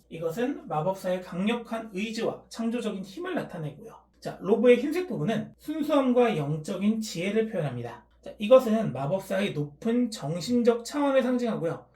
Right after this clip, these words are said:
순수한 의도로 자신의 능력을 사용해낸다라고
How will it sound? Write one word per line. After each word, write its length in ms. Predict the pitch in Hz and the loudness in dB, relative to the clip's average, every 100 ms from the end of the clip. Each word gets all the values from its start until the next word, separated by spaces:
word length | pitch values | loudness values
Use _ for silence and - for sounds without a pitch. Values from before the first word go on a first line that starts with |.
| _ - | _ -12
순수한 680 | 330 339 294 294 294 294 | -6 -2 2 4 4 2
의도로 520 | 165 156 165 233 311 | -2 0 4 6 4
자신의 420 | - 151 147 165 151 | -2 -6 -6 -2 0
능력을 520 | 156 147 131 202 247 | 0 0 0 -2 -2
사용해낸다라고 1400 | 262 311 294 269 233 208 208 214 175 127 - 226 285 | -2 -2 0 0 0 0 0 0 0 -4 0 0 0